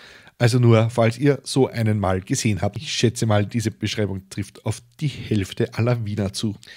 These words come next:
Auch zweitausendeinundzwanzig kam es in Favoriten zu einem Überfall auf einen Geldtransporter. Drei Männer mit Sturmhauben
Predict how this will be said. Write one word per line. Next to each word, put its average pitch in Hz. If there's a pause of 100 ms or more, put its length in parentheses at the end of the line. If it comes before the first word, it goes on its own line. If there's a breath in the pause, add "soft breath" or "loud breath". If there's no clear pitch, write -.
(260 loud breath)
Auch 117
zweitausendeinundzwanzig 113
kam 120
es 123
in 135
Favoriten 135
zu 165
einem 160
Überfall 165
auf 156
einen 165
Geldtransporter. 127 (520 loud breath)
Drei 110
Männer 117
mit 117
Sturmhauben 127